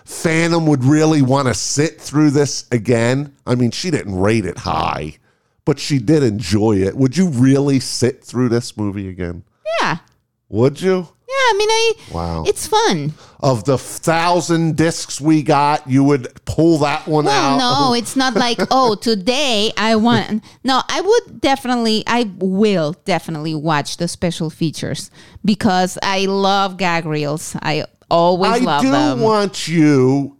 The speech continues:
Speaker 1: as a superhero fan, Lady Phantom, mention, though, if a listener is on the fence right now, who do you think this movie's for? Who do you think would enjoy this?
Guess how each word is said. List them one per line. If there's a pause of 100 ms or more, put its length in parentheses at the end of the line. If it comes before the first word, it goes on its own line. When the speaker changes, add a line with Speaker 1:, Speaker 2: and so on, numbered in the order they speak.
(220)
Speaker 1:
as
a
superhero
fan, (280)
Lady
Phantom, (380)
mention,
though, (360)
if
a
listener
is
on
the
fence
right
now, (520)
who
do
you
think
this
movie's
for?
Who
do
you
think
would
enjoy
this?